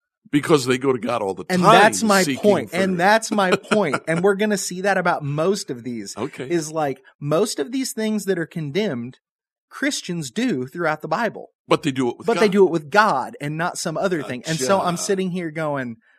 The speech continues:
Speaker 2: "Well, wait, is it about the th-, doing that, or is it about who you go to for that?"
Speaker 1: Okay.
Speaker 2: You see what I'm saying?
Speaker 1: Yeah,
Speaker 2: Okay.
Speaker 1: very much so.
Speaker 2: So you've got,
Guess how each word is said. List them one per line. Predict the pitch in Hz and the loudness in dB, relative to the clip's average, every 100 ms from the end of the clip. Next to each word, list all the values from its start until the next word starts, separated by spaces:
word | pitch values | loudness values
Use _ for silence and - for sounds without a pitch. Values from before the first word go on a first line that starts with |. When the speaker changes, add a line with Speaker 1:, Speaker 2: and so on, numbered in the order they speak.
| _ | _
Speaker 2:
"Well, | 185 185 180 | -2 0 2
wait, | 240 180 127 | 0 0 -2
is | 123 | -4
it | 143 | -2
about | 139 160 165 147 _ _ | -2 0 -2 -4 _ _
the | 120 139 139 - _ | -10 -6 -6 -6 _
th-, | 170 - | -16 -16
doing | - 180 208 190 139 117 | -4 -2 -2 -2 -4 -4
that, | 156 254 294 | -2 -2 -4
or | 143 151 | -4 -4
is | 147 131 | -4 -4
it | 139 | -6
about | 127 139 - - | -2 -2 -2 -6
who | 190 190 | -8 -8
you | 139 151 | -6 -8
go | 127 160 165 | -2 -2 -2
to | - 139 120 | -4 -8 -6
for | 160 151 120 | -4 -4 -4
that?" | 98 87 - - 95 | -8 -16 -20 -16 -10
Speaker 1:
Okay. | 104 135 165 - 143 151 | -6 -6 -8 -8 -8 -4
Speaker 2:
You | 170 | -4
see | 160 190 | -4 -2
what | 180 | -2
I'm | 156 143 | -4 -6
saying? | 170 165 170 180 | -8 -8 -8 -4
Speaker 1:
Yeah, | 117 113 143 202 208 160 | 0 0 0 0 0 0
Speaker 2:
Okay. | 180 | 2
Speaker 1:
very | 135 147 | 0 0
much | 127 165 - | -2 -4 -6
so. | 120 92 | -6 -4
Speaker 2:
So | - 185 175 | -2 0 -2
you've | 151 170 156 | -4 -6 -2
got, | 170 156 | -2 -2